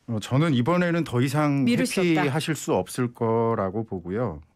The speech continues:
Speaker 1: 어, 앞서 말씀드린 것처럼 다만 이제 아직 구체적인 내용이 제시가 되지 않았고, 어, 그냥 이제 공약이라든지 이런 내용을 통해서,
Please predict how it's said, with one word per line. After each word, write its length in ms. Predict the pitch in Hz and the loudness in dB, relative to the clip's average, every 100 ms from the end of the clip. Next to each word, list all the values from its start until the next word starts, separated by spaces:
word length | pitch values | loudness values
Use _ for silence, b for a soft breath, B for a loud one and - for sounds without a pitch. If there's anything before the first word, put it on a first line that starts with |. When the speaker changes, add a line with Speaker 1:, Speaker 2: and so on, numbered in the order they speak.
| _ - | _ -10
Speaker 1:
어, 200 | 98 101 | -8 -4
앞서 240 | 98 - | -4 0
말씀드린 420 | 135 107 143 135 | 0 2 0 2
것처럼 540 | 127 127 123 127 127 117 _ | 0 0 2 4 2 0 _
다만 320 | - 101 120 117 | -6 0 2 2
이제 180 | 101 | 0
아직 300 | 104 92 110 | -2 -2 -6
구체적인 500 | - 120 190 170 160 | -6 -2 0 0 0
내용이 340 | 110 107 113 110 | 2 2 2 0
제시가 360 | 107 92 113 | -2 -4 -2
되지 260 | 104 87 - | -2 -4 -4
않았고, 580 | 76 87 92 - 87 139 - B B B B B | -4 -4 -6 -6 -8 -8 -10 B B B B B
어, 180 | 101 104 | -6 -4
그냥 260 | 98 131 131 | 0 2 2
이제 160 | 110 110 | 2 0
공약이라든지 840 | - 123 143 131 127 123 120 117 | 2 2 2 2 0 2 0 0
이런 220 | 107 117 | 2 2
내용을 300 | 101 101 107 | 2 0 -2
통해서, 520 | - 143 131 156 160 | -2 -2 0 0 0